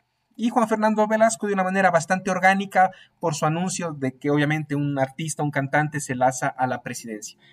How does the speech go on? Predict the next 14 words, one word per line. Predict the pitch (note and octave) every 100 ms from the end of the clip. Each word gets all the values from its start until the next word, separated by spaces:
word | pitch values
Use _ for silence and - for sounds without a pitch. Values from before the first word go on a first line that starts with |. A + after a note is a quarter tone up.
| _ -
Lo | F3
interesante, | D#3+ F#3+ - G#3 G#3
Alfredo | D3 - F3+ F3+ C#3+
y |
Roberto, | B2+ B2+ D3 D3 B2+
desde | B2+
mi | B2+
punto | - E3+ F3
de |
vista, | D#3 F#3 - -
es | E3+ F#3 - _ _ _ _ _
el | D#3 D3+
crecimiento | F3 E3 F#3+ G#3 A#3+ G#3+ -
casi | G3+ A3 - A3+